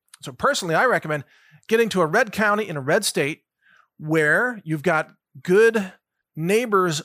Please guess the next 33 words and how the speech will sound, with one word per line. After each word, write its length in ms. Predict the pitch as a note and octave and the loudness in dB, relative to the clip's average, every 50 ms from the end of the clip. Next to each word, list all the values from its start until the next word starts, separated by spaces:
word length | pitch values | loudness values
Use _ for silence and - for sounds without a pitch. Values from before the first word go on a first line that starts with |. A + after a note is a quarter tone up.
| - | -8
around 540 | - D#3+ D#3 F3+ G3 G#3+ A#3 A#3+ A#3+ A#3 F3+ | -8 -4 -2 0 0 2 0 0 -2 -4 -4
you 320 | D#3+ E3 D#3 D#3 D#3 D3+ C#3+ | -4 -4 -2 -4 -4 -6 -8
who 200 | - F#3 F3 - | -6 -6 -6 -2
also 460 | - D#3+ F3 F#3+ F3+ - F3+ D#3 - | -2 0 0 0 0 -2 -2 -2 -2
own 260 | - F#3+ A3 A3+ G#3 | 0 0 0 0 2
guns, 540 | F3+ G3 F#3+ F#3 G3 G3 G3+ F#3+ - - - _ _ - - _ _ _ | 0 0 0 0 -2 -2 -4 -6 -8 -10 -12 _ _ -20 -20 _ _ _
who 100 | F#3+ F#3+ | -6 -2
might 220 | F#3 F#3+ F#3+ F3 | -2 -2 -2 -2
be 120 | F3+ F3+ | -6 -8
veterans, 580 | D#3+ C3 B2 D#3 D#3 E3+ F#3+ G3 G3 G3 G3 F3+ | -8 -6 -2 -2 -2 0 -2 -4 -6 -6 -8 -8
for 140 | - - F#3+ | -6 -8 -6
example. 580 | D#3+ D3 F#3 F#3 F#3 F3+ - F#3+ F#3 F3+ F3+ _ _ _ _ _ _ _ _ _ - | -4 -4 -2 -2 -2 -4 -4 -6 -6 -6 -8 _ _ _ _ _ _ _ _ _ -10
Uh, 140 | - D3+ C#3+ - | -8 -6 -4 -2
I 120 | E3 F#3 | 0 0
live 140 | G3 G3+ F#3 | 0 0 0
around 280 | F#3 F#3 F3+ F3+ F3+ - | 0 0 0 0 -2 -2
people 280 | E3+ F#3 F3 F#3+ F#3 | -4 -4 -4 -4 -4
who 140 | C#3+ E3 E3 - | -4 -4 -6 -4
own 520 | E3+ F3 F3+ F3+ F3+ F3 E3+ E3 D3+ - | -6 -6 -4 -4 -6 -6 -8 -8 -10 -12
cattle 680 | _ - - E3 D#3+ E3 F3+ F#3 G3 G3+ G3 G3 G3 F#3 | _ -12 -4 -2 0 0 2 0 0 0 0 -2 -4 -4
all 240 | - F#3 F3+ F3+ F3+ | -4 -2 -2 0 0
over 180 | F#3 F#3 F3 F#3 | 0 -2 -2 -4
the 80 | E3+ | -6
state, 500 | D#3 - - - - F#3+ F#3+ F#3+ F#3 - _ _ _ _ _ _ _ _ | -6 -8 -8 -6 -6 -4 -4 -6 -8 -12 _ _ _ _ _ _ _ _
uh, 220 | D3+ D3+ C#3 C#3 - - _ _ _ _ | -6 -6 -6 -6 -8 -10 _ _ _ _
people 280 | F3+ G#3 G3+ - G3 | -8 -8 -4 -4 -2
who 100 | F3 F#3+ | 0 0
are 60 | E3+ | -2
farmers 480 | C3 - - F#3 F#3+ G3 G3 G3+ F#3+ D#3+ | -2 0 2 2 2 4 2 2 0 0
and 100 | E3 D3 | -2 -2
ranchers, 400 | D3 E3 F3+ F#3 F3 - F#3 D3+ | -2 -2 -2 -2 -4 -6 -10 -10
hands-on 680 | B2+ - F3 F#3 F#3 F#3 F#3 E3 F#3+ F3+ F3 F3 E3+ | -8 -6 -4 -4 -2 -2 -2 -2 -2 -2 -2 -6 -8
people. 440 | - F3 F#3+ F3 - F3+ F3 F3+ - | -8 -8 -10 -8 -8 -10 -10 -10 -12